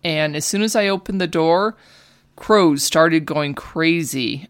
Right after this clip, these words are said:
I mean, you could hear them like they were just everywhere. And then my eye caught something floating through the air. And then I saw it again. And then, on the front lawn, hundreds of black feathers covered the brown grass and the half-melted snow.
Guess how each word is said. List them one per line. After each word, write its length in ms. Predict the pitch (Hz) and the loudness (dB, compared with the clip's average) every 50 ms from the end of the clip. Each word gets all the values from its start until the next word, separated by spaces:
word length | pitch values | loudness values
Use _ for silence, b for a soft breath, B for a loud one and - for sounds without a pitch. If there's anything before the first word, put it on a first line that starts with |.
| _ - | _ -4
I 80 | 165 | -2
mean, 180 | 156 156 156 156 | -2 -2 -2 -2
you 100 | 165 180 | -4 -2
could 140 | - 185 160 | -2 -4 -4
hear 280 | - - 202 202 196 | -2 -2 0 0 2
them 280 | 185 147 143 147 147 143 | 2 2 2 2 2 2
like 280 | 143 143 139 131 - | 0 -2 -2 -4 -4
they 120 | - 156 156 | -2 -2 0
were 140 | 147 147 143 | 0 -2 -2
just 300 | - - 143 - - - _ _ _ _ - | -4 -6 -8 -8 -10 -14 _ _ _ _ 0
everywhere. 880 | 170 175 180 165 139 147 147 143 139 135 123 123 117 - - - - B B B B B B B B B B _ - | 2 2 2 2 0 -2 -2 0 -2 -2 -4 -4 -4 -4 -4 -6 -10 B B B B B B B B B B _ -4
And 160 | - 160 180 | -2 0 2
then 120 | 214 240 | 2 4
my 260 | 254 269 254 240 - - _ _ - | 4 4 2 2 0 -6 _ _ 2
eye 340 | 208 214 202 180 165 151 - | 4 4 6 4 4 2 0
caught 280 | - - 151 - - | -2 -4 -4 -4 -4
something 400 | - - 170 160 143 - 160 151 | -4 -4 -4 -4 -4 -6 -6 -6
floating 420 | 143 - - 160 160 156 151 151 147 | -6 -4 -2 -2 -2 -2 -2 -4 -6
through 200 | - - 151 143 | -6 -6 -6 -4
the 160 | 139 143 135 | -2 0 0
air. 340 | 131 117 82 73 - - - _ _ _ _ _ _ _ _ _ _ _ _ _ _ _ _ | 0 0 -2 -4 -8 -12 -16 _ _ _ _ _ _ _ _ _ _ _ _ _ _ _ _
And 160 | 294 190 139 | -10 -6 -4
then 100 | 139 135 | -2 -2
I 100 | 117 107 | -2 -2
saw 260 | 143 - 143 135 139 139 | -4 -2 2 2 2 2
it 60 | 139 | 2
again. 500 | 165 165 240 254 226 123 - - - 160 - _ _ _ _ _ _ _ _ _ _ _ - | 0 0 2 2 2 2 0 -4 -10 -14 -14 _ _ _ _ _ _ _ _ _ _ _ -8
And 200 | 156 147 147 170 | -8 -4 -2 2
then, 520 | 196 214 196 165 147 143 147 151 175 196 - _ _ _ _ _ _ _ _ _ _ _ _ - | 4 4 6 4 4 2 -2 -6 -8 -10 -10 _ _ _ _ _ _ _ _ _ _ _ _ -4
on 160 | 160 160 160 | -2 -2 -2
the 80 | 156 | -2
front 320 | 143 - - 165 151 135 - | -4 0 0 0 0 0 -4
lawn, 640 | 156 156 160 175 196 202 180 151 143 139 139 139 139 - _ _ _ _ _ _ _ _ _ _ _ | -6 -2 2 2 4 6 6 4 4 2 -2 -6 -10 -14 _ _ _ _ _ _ _ _ _ _ _
hundreds 800 | _ _ - - - - 254 247 247 226 - 262 247 247 226 - - | _ _ -20 -12 -4 -2 0 2 2 2 2 2 2 2 0 -2 -4
of 220 | - 196 170 160 | -4 -4 -4 -2
black 320 | - 180 180 180 196 190 - | 2 4 4 4 4 2 -2
feathers 500 | - 185 175 175 147 151 139 139 139 - | 0 2 2 2 2 0 -2 -2 -4 -8
covered 580 | - - - - - 247 240 202 202 190 151 | -12 -14 -16 -6 -2 -2 -2 0 -2 -2 -2
the 80 | 151 151 | -4 -6
brown 360 | 139 - 160 160 160 165 165 | -4 -2 0 0 0 0 0
grass 460 | - 151 147 139 131 120 139 - - | -2 0 0 0 0 0 -4 -6 -8
and 220 | 151 147 143 135 123 | -8 -8 -8 -8 -10
the 60 | 143 | -12
half-melted 760 | 139 - - 165 165 165 - 160 151 151 151 - 147 139 135 | -12 -6 -4 -2 -2 -2 -2 -4 -4 -4 -4 -8 -10 -10 -8
snow. 440 | - - 143 131 120 - - - | -8 -8 -6 -8 -8 -8 -12 -14